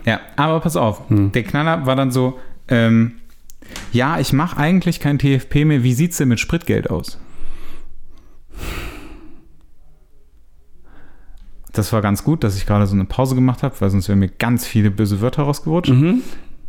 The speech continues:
Speaker 1: Das, das
Speaker 2: Ich
Speaker 1: war
Speaker 2: hab das
Speaker 1: so
Speaker 2: jetzt einfach nicht kommentiert, hast du gemerkt, ne?
Speaker 1: Ja, du hast es genauso kommentiert wie ich. Ich habe gestern zum Kai-Hendrik Schröder gesagt, das ist meine aggressive Stille. Weil ich, <laughs> weil ich mit dem telefoniert hab und dann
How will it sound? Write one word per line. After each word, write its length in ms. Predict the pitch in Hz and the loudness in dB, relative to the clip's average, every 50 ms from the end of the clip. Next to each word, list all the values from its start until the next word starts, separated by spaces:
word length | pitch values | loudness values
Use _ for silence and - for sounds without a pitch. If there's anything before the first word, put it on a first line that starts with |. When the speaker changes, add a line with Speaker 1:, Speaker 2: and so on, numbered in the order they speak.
| - - - - - - - - - - 143 | -10 -10 -10 -10 -10 -10 -8 -8 -8 -6 -2
Speaker 1:
Das, 340 | - 135 120 - - - - - - - - | -2 0 0 -2 -4 -8 -8 -10 -10 -6 -4
das 220 | 127 131 120 - | -2 -2 0 0
Speaker 2:
Ich 40 | 110 | 0
Speaker 1:
war 80 | 123 | 0
Speaker 2:
hab 100 | 143 135 | 0 2
das 100 | 127 143 | 2 2
Speaker 1:
so 40 | 143 | 2
Speaker 2:
jetzt 140 | 160 143 147 | 2 2 2
einfach 180 | 131 131 135 143 | 2 2 4 4
nicht 180 | 139 139 - | 4 2 2
kommentiert, 540 | - 151 143 139 135 135 135 139 127 113 104 | 2 2 4 4 4 4 4 4 4 4 4
hast 160 | 107 107 - | 2 0 2
du 60 | - | 2
gemerkt, 320 | 131 110 107 101 95 - - | 2 4 4 4 2 2 2
ne? 180 | 104 104 110 107 - | 0 2 0 0 0
Speaker 1:
Ja, 220 | - 139 135 - - - - 135 | 0 -2 -2 -2 -4 -6 -2 0
du 160 | 123 123 120 | 2 2 2
hast 160 | 143 139 - | 2 2 0
es 80 | 127 - | -2 0
genauso 320 | 135 127 135 139 127 123 | 2 2 2 2 0 0
kommentiert 440 | 104 - 113 110 98 - - 101 - - | 2 2 4 2 2 2 0 0 2 4
wie 60 | 92 | 4
ich. 200 | - - - - - - - - - | 4 2 2 -2 -6 -10 -10 -8 -4
Ich 60 | - 120 | -2 0
habe 120 | 135 131 | 0 0
gestern 360 | 123 131 127 - - 120 117 | 0 0 2 2 2 2 2
zum 240 | - - 117 110 104 | 2 2 2 2 2
Kai-Hendrik 460 | - 127 123 117 120 110 117 117 107 | 2 0 2 2 2 2 2 0 0
Schröder 300 | - - 151 151 139 117 | 0 2 2 2 2 4
gesagt, 420 | 98 104 101 104 104 123 127 - - - - - - - - | 2 2 4 4 4 6 6 6 6 6 6 6 6 6 6
das 160 | - 110 95 | 6 6 6
ist 160 | 120 117 - | 6 6 6
meine 220 | - 117 107 110 - | 6 6 6 6 4
aggressive 480 | 117 - 113 104 - - 139 117 110 | 4 4 4 4 4 4 4 4 4
Stille. 400 | 104 - - 123 107 98 85 82 87 - - - - - - - - - - - - - - - - - - - - - - - | 4 4 4 4 4 4 4 2 2 2 0 0 2 0 0 0 -2 -2 -2 0 0 2 2 2 2 0 0 0 0 0 0 0
Weil 140 | - 104 107 | 2 2 2
ich, 200 | 151 226 - - - - - - - | 2 2 2 0 0 0 -2 -4 0
<laughs> 240 | - - - - | 4 4 4 6
weil 80 | - 120 | 4 4
ich 80 | - - | 4 4
mit 100 | 139 120 | 4 4
dem 120 | 131 123 | 4 2
telefoniert 540 | - 135 120 117 - - 120 123 143 156 - | 2 2 2 2 2 4 4 4 4 4 4
hab 160 | 156 143 - | 4 4 4
und 100 | 135 123 | 4 4
dann 220 | 127 120 120 127 | 4 4 4 2